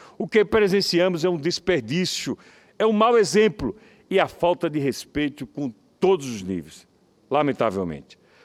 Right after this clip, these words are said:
Senhor presidente, o governo do estado, por meio do seu secretário de planejamento, senhor João Augusto Gama, em matéria publicada também no Ciforme, no Ciforme, em edição do dia primeiro de março, afirma,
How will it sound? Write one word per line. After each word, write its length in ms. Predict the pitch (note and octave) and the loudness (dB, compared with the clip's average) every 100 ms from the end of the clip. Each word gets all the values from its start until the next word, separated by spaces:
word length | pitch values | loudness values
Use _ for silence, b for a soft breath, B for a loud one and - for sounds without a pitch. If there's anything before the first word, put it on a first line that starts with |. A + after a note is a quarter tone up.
| b | b
Senhor 180 | - E3+ | -2 0
presidente, 560 | F3+ E3 D3+ D#3+ - B B B B | 0 0 0 -2 -4 B B B B
o 80 | |
governo 420 | D#3+ G3+ A3 A3 A3+ | 2 4 6 4 2
do 120 | G3+ | 0
estado, 400 | E3 G3+ G3+ F#3+ | 2 4 4 2
por 260 | - F3+ | 2 2
meio 220 | E3+ G3 F#3 | 4 2 2
do 100 | E3 | -2
seu 220 | F3+ E3+ | -2 -2
secretário 680 | E3+ C#3 A#2+ - D#3+ D#3+ C3+ | -4 -2 -4 0 2 2 -2
de 120 | B2+ | -2
planejamento, 840 | C#3+ C#3 B2 A2 G#2+ D3 C#3+ - b b b b | 0 0 0 0 0 0 -2 -8 b b b b
senhor 420 | - D#3 D#3 C3+ | -4 0 0 -2
João 320 | G#2 D#3+ F3 | 0 0 2
Augusto 560 | D3+ G#2+ A2 D3+ - G2+ F2 - b b b b | 2 0 -2 -4 -4 -10 -12 -20 b b b b
Gama, 460 | G#2+ D#3+ F3+ B2+ - b b b | 0 2 2 0 -4 b b b
em 80 | D#3+ | 0
matéria 380 | F#3+ A3 G#3+ | 2 2 2
publicada 580 | - G3+ F3+ - E3+ D#3 | 2 2 0 2 0 0
também 360 | - C#3+ D3 F#3 | 0 0 2 0
no 160 | F3 | 0
Ciforme, 840 | C#3+ C#3+ A#2+ - B2+ C#3+ C#3+ D3 C#3+ _ b b - | -2 -6 -6 0 2 2 0 -2 -6 _ b b -16
no 60 | A2 | -10
Ciforme, 640 | - A#2+ A#2+ B2+ B2 C3 B B B | -8 -4 0 0 0 -4 B B B
em 100 | D3+ | -2
edição 420 | G3 F#3 - A3+ | 0 0 0 2
do 100 | G#3+ | 2
dia 160 | E3+ G3+ | 2 0
primeiro 500 | - F#3+ F#3 A3 G#3 | 2 2 6 6 4
de 120 | E3 | 2
março, 440 | D#3 D#3 F3+ - - - | 2 4 4 0 -6 -4
afirma, 680 | D3+ - G#3 G#3 D3 F2 | -2 0 2 2 2 -2